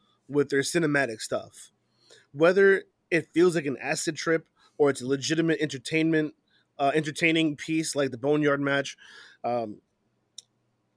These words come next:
they've all been something worth watching, at least. You know, at the end of the day,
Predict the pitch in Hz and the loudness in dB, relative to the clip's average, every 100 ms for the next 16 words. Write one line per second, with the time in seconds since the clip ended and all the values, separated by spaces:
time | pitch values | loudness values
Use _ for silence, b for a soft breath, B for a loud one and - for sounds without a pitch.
0 | _ - 180 190 180 254 320 196 185 180 | _ 2 4 6 4 2 4 2 2 -4
1 | 165 170 143 131 120 98 113 202 143 101 | -2 -2 0 -2 -4 -8 -4 -4 -4 -10
2 | 107 104 107 95 - - b b b 143 | -14 -16 -18 -16 -16 -18 b b b -2
3 | 143 156 196 - 160 175 233 233 160 135 | 2 2 0 0 0 4 2 2 0 2
4 | 180 156 127 | 2 2 -2